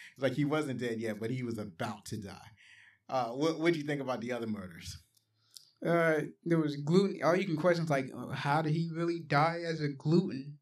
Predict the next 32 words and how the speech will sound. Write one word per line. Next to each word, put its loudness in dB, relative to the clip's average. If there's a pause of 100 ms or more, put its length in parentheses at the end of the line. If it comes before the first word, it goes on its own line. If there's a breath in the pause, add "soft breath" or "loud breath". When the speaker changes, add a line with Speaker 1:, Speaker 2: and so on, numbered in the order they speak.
(380)
Speaker 2:
But 0
then 2
it's 0
like, 0 (160)
well, 0
he 8
had 10
to 6
eat 0
something, 2 (720)
or 4
was 4
Speaker 1:
Well, 0
Speaker 2:
force 10
fed 0
something. -2
Speaker 1:
No, 2
no, -6 (300)
it's -2
gluttony. 0
It's -6
not 4
Speaker 2:
Gluttony, 2
Speaker 1:
it's -4
Speaker 2:
yeah. -2
Speaker 1:
not -2
gluten. -8
So -4
Speaker 2:
Gluttony, -6 (400 loud breath)
whatever. -12
Speaker 1:
<laughs> -14
gluttony 2